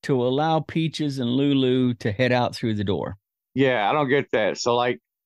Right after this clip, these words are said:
Speaker 2: you got two tough guys, and then you got this one dude that's, like, eight foot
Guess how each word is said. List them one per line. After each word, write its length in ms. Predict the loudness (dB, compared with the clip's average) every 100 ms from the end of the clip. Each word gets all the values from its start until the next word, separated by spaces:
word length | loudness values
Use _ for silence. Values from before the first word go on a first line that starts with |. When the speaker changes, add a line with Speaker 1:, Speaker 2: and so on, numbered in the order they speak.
| _
Speaker 2:
you 140 | -2 0
got 180 | 0 -2
two 160 | -6
tough 240 | -2 -4 0
guys, 520 | 0 0 2 2 0 -2
and 140 | -2
then 100 | 0
you 100 | 0
got 100 | 0 -2
this 160 | -4
one 280 | -2 0 0
dude 300 | 0 0 2
that's, 160 | 0 0
like, 140 | -2
eight 240 | 0 -2 0
foot 160 | -2